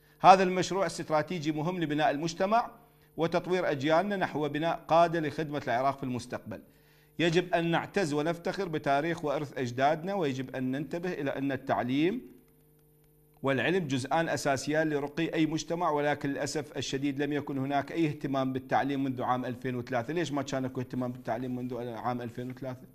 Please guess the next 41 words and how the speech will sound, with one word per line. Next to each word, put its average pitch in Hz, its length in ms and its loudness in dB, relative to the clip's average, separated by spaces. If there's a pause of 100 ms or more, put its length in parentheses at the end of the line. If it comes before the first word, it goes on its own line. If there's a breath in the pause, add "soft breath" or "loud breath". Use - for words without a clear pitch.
أنتوا 151 240 -4
لازم 127 180 0
تسألون 156 300 -6
نفسكم. 139 340 -6 (2000 soft breath)
"واليوم 185 440 8
نعي 180 240 4
شعبنا 160 460 4
بإنجاز 147 480 0
هذا 147 160 0
المشروع 139 400 -4
ضمن 143 220 -4
الاتفاقية 131 560 -4
العراقية 131 460 0
الصينية 139 400 -2
التي 147 220 -2
سبق 135 360 -2
وأن 123 200 -2
شكك 131 380 -6
بها 127 160 -2
الكثيرون 123 520 -4
في 131 120 -4
عدم 120 300 2
جدية 120 380 -2
الحكومة 120 420 -6
بتنفيذها. 135 680 0 (960 soft breath)
اليوم 196 400 8
نضع 175 160 8
حجر 165 260 4
الأساس 151 420 0
لتنفيذ 139 380 -2
هذه 139 160 2
الاتفاقية 131 600 -2
لكي 139 240 -2
نبعث 131 360 -2
رسالة 147 440 4
بأن 135 320 -2
التعليم 131 480 0
مهم 131 260 0
جدا 127 420 -2
في 120 160 -4
حياة 127 280 0